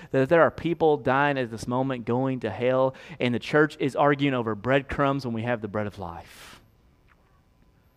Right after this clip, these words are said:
The church is arguing and fighting for all the wrong things. Now, do not get me wrong here. Do not misinterpret what I'm trying to say.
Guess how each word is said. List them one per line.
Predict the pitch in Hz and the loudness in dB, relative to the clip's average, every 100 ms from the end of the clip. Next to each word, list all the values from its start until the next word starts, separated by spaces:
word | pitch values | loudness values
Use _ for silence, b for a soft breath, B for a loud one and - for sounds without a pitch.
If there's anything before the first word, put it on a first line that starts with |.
| _ _ _ _ _ _ _ _ _ _ _ _ _ _ _ _ _ _ _ _ _ _ _ | _ _ _ _ _ _ _ _ _ _ _ _ _ _ _ _ _ _ _ _ _ _ _
The | - | -8
church | - 196 - | 4 6 6
is | 147 - - | -2 -6 6
arguing | 165 175 160 170 | 8 8 6 0
and | 139 | 0
fighting | - 151 151 | 6 6 6
for | 143 135 | 2 0
all | 135 147 | 4 6
the | 139 | 6
wrong | 127 120 120 | 4 2 0
things. | 104 - 90 92 - - - _ _ b b b - | -4 -10 -12 -12 -20 -20 -20 _ _ b b b 2
Now, | 185 | 4
do | 240 | 8
not | 277 214 | 6 6
get | 240 | 4
me | 190 | 6
wrong | 190 185 | 8 6
here. | 147 | 4
Do | 147 | 2
not | 214 | 2
misinterpret | 185 175 147 - 165 160 | 2 0 -4 2 2 4
what | 139 | 2
I'm | 135 120 | 2 2
trying | 139 127 | 0 0
to | 110 | -4
say. | - 107 104 | -6 -6 -6